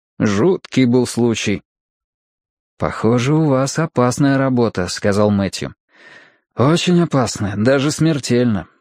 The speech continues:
Но ведь рис должен расти и быть собран, а болотистая земля — обрабатываться для обустройства новых полей». Мэтью вновь взглянул на солнце и решил, что лучше бы ему снова арендовать себе хорошую крепкую лошадь.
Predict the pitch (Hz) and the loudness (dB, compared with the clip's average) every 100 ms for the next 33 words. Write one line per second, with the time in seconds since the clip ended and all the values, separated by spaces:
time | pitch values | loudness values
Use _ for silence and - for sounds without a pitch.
0 | _ - 117 180 233 240 185 135 185 170 | _ 0 0 0 0 0 0 2 2 2
1 | 165 147 131 - - 170 165 143 - - | 2 2 0 -2 -2 0 0 0 -2 -2
2 | 170 85 - _ - - - 101 123 156 | -2 -4 -10 _ -20 -20 -4 0 2 2
3 | 175 - - 160 127 143 143 175 156 - | 0 -2 -2 0 2 2 2 0 -2 -6
4 | - 95 104 113 127 143 135 - 120 120 | -4 0 2 2 2 0 -4 -4 0 0
5 | 117 117 - 131 131 127 127 127 127 - | 2 -2 0 -2 0 2 2 2 -2 0
6 | 117 117 147 - _ _ _ _ _ 92 | 0 0 -4 -6 _ _ _ _ _ 0
7 | 101 139 165 151 135 139 120 127 131 127 | 2 4 2 2 2 2 0 2 2 2
8 | 120 107 - 131 151 - 120 101 - 135 | 2 0 -2 -2 -2 0 0 0 0 0
9 | 143 - - 95 98 - - 165 151 151 | -2 -2 0 0 0 -2 -4 0 2 0
10 | 147 - 117 127 135 131 117 107 101 117 | 0 0 2 2 2 0 0 0 0 0
11 | 120 - 110 113 - 92 95 160 - 143 | -2 -2 -2 0 0 0 0 -2 -2 -2
12 | - 113 110 - 104 95 85 71 - - | -2 -2 -2 -2 -2 0 0 -2 -8 -14